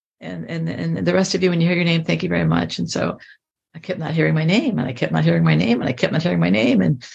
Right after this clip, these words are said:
turned out me and Nancy Rogers and, like, four or five guys. And, you know, by then we had our own trailer and, and we knew. And then, and then we were, we were brought into the bridge.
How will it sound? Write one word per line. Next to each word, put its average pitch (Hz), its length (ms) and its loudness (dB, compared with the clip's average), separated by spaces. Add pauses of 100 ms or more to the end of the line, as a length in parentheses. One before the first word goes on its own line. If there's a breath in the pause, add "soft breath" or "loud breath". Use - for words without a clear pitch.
(300 loud breath)
turned 165 160 -8
out 160 180 -8
me 165 220 2
and 170 120 2
Nancy 160 320 2
Rogers 160 640 0
and, 196 300 0
like, 180 220 0
four 165 180 -2
or 160 60 2
five 160 280 -2
guys. 196 540 -2
And, 156 240 0
you 175 60 0
know, - 200 0
by 147 160 0
then 156 200 2
we 156 80 4
had 156 160 2
our 156 120 0
own 156 140 0
trailer 185 580 2
and, 160 280 0 (580)
and 165 240 -10
we 165 140 -4
knew. 165 360 0
And 160 140 2
then, 160 340 2 (120)
and 160 120 2
then 160 140 2
we 160 160 2
were, 160 280 0
we 165 180 -2
were 160 120 2
brought 160 280 0
into 160 200 -2
the 160 80 -4
bridge. - 680 -2